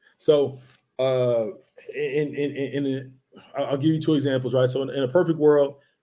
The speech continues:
that person doesn't get through the prospecting phase, right? Like, if there's just so little content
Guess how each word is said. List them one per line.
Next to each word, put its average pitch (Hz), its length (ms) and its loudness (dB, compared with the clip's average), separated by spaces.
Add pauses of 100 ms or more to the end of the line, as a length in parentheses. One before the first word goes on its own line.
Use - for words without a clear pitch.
(160)
that 143 200 0
person 131 300 0
doesn't 131 240 0
get 127 160 -2
through 123 400 -2
the 120 240 4
prospecting 123 500 -2
phase, 110 260 -8
right? 117 220 -2
Like, 113 180 -4
if 117 120 -8
there's 135 300 2
just 131 240 -2
so 135 120 0
little 127 240 0
content 123 520 -4